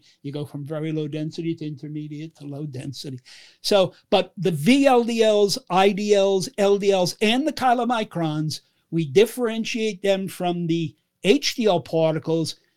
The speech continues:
because of the protein that enwraps these particles, give them structure and stability. Chylos, V L D Ls, I D Ls, and L D Ls have one major monster integrity structural protein enwrapping them,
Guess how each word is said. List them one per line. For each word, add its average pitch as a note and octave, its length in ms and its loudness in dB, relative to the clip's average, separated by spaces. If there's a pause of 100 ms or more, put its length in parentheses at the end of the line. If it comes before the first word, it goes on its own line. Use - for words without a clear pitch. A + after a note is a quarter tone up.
(220)
because F3+ 380 -2
of E3 80 0
the E3 80 -4
protein D#3+ 580 0
that D3 160 -6
enwraps D3 540 -8
these D3 200 -8
particles, C#3+ 560 -8
give D#3 140 -4
them D3+ 160 -4
structure - 540 -8
and D3 120 -4
stability. C#3 720 -6 (840)
Chylos, A3 720 2 (120)
V D#3 380 -2
L G3+ 160 2
D G3 160 2
Ls, F#3 340 -2
I F3 220 0
D F3+ 180 -4
Ls, F3+ 240 -2
and F3 120 0
L E3+ 160 -2
D D#3+ 180 -4
Ls D3 240 -10 (240)
have D#3 240 -4
one F#3 600 2
major G3 420 0
monster F#3 840 -4 (340)
integrity F#3+ 760 -2
structural G3+ 640 -2
protein F3+ 560 0
enwrapping E3 560 -2
them, D#3 260 -2